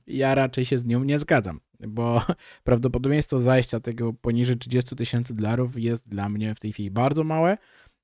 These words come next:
E, natomiast, e, to też zależy od tego, co się wydarzy ogólnie na rynkach. Jeżeli rynki w tym momencie zaczną,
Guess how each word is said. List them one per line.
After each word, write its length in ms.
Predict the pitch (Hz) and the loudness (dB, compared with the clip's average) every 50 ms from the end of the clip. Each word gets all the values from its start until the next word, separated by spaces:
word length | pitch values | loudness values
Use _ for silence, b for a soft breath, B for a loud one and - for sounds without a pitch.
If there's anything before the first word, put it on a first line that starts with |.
| - | 2
E, 300 | 131 131 135 131 135 131 | 4 6 6 6 6 4
natomiast, 600 | 131 131 135 131 151 143 139 135 - - _ - - | 2 2 0 2 2 2 2 0 -2 -2 _ -16 -10
e, 200 | 101 117 120 113 | -6 -4 -4 -4
to 240 | - - 147 143 135 | 0 2 2 2 2
też 260 | - - 127 120 113 | 2 2 2 2 2
zależy 460 | 110 113 113 117 120 123 135 143 - | 0 -2 -2 0 0 -2 -2 -4 -6
od 160 | - 110 - - | -8 -8 -6 -4
tego, 220 | 117 110 113 113 | -4 -2 -2 -2
co 120 | - - | -2 -4
się 160 | 113 - 113 101 | -6 -6 -6 -8
wydarzy 340 | 98 92 104 104 101 104 | -6 -4 -4 -4 -4 -4
ogólnie 540 | 82 113 113 123 113 113 117 113 113 113 127 - _ _ - | -6 -8 -8 -6 -4 -4 -2 -2 -2 -4 -6 -8 _ _ -8
na 340 | 104 104 101 95 90 113 - _ _ | -6 -4 -4 -4 -6 -8 -12 _ _
rynkach. 560 | - 107 113 120 123 127 - 180 185 - - _ _ _ _ _ _ _ _ _ _ _ _ _ _ _ _ - | -4 -2 0 0 0 0 0 0 -2 -2 -6 _ _ _ _ _ _ _ _ _ _ _ _ _ _ _ _ -6
Jeżeli 380 | 117 120 110 123 131 127 127 127 | -2 0 2 4 4 6 6 6
rynki 280 | 127 127 123 127 113 - | 4 4 2 0 -4 -6
w 40 | |
tym 200 | - - 139 151 | -4 0 2 2
momencie 440 | 147 139 131 127 127 123 120 - 117 | 4 4 4 4 4 2 2 0 -2
zaczną, 560 | 107 117 117 113 - - 123 123 120 143 - | -2 -2 -4 -4 -6 -6 -6 -6 -6 -8 -10